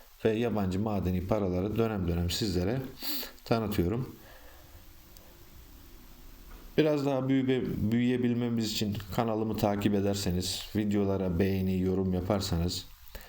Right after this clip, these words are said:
memnun olurum. Kendinize çok iyi bakın. Mutlu, huzurlu, bol neşeli günler dilerim.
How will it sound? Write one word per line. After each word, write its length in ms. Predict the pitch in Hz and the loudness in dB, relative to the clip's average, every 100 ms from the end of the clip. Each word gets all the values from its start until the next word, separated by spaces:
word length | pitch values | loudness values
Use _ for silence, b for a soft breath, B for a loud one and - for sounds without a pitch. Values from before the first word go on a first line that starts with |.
| B B - | B B -6
memnun 420 | - 110 101 90 92 | 0 0 2 2 2
olurum. 480 | 104 104 104 104 - - - - - - | 2 0 -2 -4 -10 -16 -20 -20 -20 -4
Kendinize 540 | 110 101 101 95 92 | 0 0 0 0 0
çok 300 | 90 85 82 | 0 -2 2
iyi 140 | 110 104 | 0 2
bakın. 380 | 98 110 104 - - B B B B B B - - - - - - - - - - | 0 -2 -2 -8 -16 B B B B B B -20 -20 -20 -20 -20 -20 -20 -20 -10 -2
Mutlu, 480 | 107 104 104 104 | -2 0 0 2
huzurlu, 760 | 107 104 95 92 98 110 101 - - - - - - - - - - - - - | 2 2 2 2 2 0 -2 -6 -14 -20 -20 -20 -20 -20 -20 -20 -20 -20 -20 0
bol 400 | 110 110 104 76 | 2 4 2 0
neşeli 580 | 92 92 - 90 104 107 - - - | 0 0 0 0 0 -2 -8 -10 -2
günler 460 | 98 92 101 98 | 0 2 0 0
dilerim. 480 | 92 92 95 101 98 | 0 0 0 -2 -6